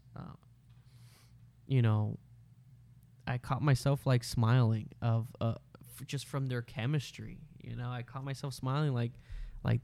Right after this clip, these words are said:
th-, these two are so good together, like, just the chemistry wise, right? Um, you take, like, aside from the darker elements of the show, like,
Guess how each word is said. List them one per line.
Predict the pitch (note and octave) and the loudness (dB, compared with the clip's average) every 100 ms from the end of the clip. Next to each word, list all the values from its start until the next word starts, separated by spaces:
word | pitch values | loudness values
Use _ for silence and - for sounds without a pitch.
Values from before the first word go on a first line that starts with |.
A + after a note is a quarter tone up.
| - | -6
th-, | - | -4
these | C3+ C#3 | -2 -2
two | - D3+ | 0 2
are | C3+ | 2
so | - C#3 A#2+ - - - | 2 2 2 0 -12 -6
good | - C#3 | 0 0
together, | - A#2+ - G#2 - | 0 -6 -6 -10 -8
like, | B2 B2 | -8 -8
just | - - | -10 -10
the | A#2+ | -10
chemistry | - C3+ C#3 - - | -6 -2 -2 -2 -6
wise, | A2 - - D#3 B2+ | -6 -8 -12 -12 -4
right? | A#2 A#2 - - - - - - | 0 0 -4 -14 -18 -20 -18 -4
Um, | - G#2 B2+ C#3 _ - - - - | 0 0 0 -6 _ -20 -20 -20 -2
you | C3+ | 0
take, | B2+ C#3+ C3+ - | 4 2 2 2
like, | B2+ - - - _ | 0 0 -16 -20 _
aside | C3 - C3+ C#3+ | -2 0 2 0
from | - | 2
the | C3+ | 2
darker | A#2+ B2+ C3 B2 B2+ | 4 4 4 2 0
elements | A#2+ A#2+ A2+ A2 | 2 2 2 0
of | - B2 A#2+ | 2 2 2
the | A2+ | 0
show, | - B2+ B2 A#2 A2 - - - - - | 0 2 4 2 -2 -12 -20 -20 -14 -2
like, | A2 | 0